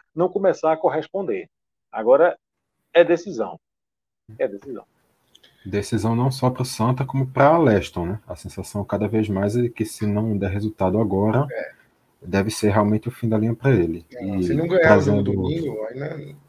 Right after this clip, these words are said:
Speaker 3: eu não acredito que esse discursinho de
Speaker 1: Olha.
Speaker 3: segurado vai, vai se segurar. Ah, não,
Speaker 1: Eu, eu
Speaker 2: não
Speaker 3: aí
Speaker 2: duvido, não.
Speaker 3: ah,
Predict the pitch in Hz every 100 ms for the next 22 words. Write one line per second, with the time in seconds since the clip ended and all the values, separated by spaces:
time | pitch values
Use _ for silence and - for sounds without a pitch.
0 | - 147 - _ _ _ - - 127 139
1 | 139 113 110 - 113 101 101 - 110 -
2 | 127 - 123 175 117 101 113 117 135 143
3 | 143 - - - _ _ 127 143 143 147
4 | 151 151 110 95 - _ _ _ _ 107
5 | 127 185 190 160 196 - 147 143 208 233
6 | 262 285 269 - - - 104 107